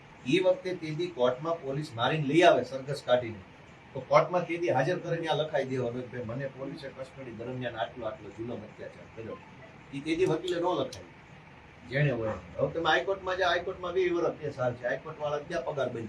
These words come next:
થઈ જવાનો છે તમારો ન્યાય ન મળે? એ વખતે તે મારે કોની કોની હારે આ વાત થઈ હતી, લગભગ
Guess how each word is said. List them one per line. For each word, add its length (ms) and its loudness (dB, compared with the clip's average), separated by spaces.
થઈ 60 -10
જવાનો 280 -10
છે 220 -12
તમારો 240 -8
ન્યાય 140 -14
ન 40 -16
મળે? 1500 -8
એ 40 8
વખતે 320 2
તે 100 0
મારે 260 2
કોની 260 -4
કોની 220 -6
હારે 140 0
આ 100 0
વાત 280 -6
થઈ 80 -12
હતી, 160 -14
લગભગ 320 -14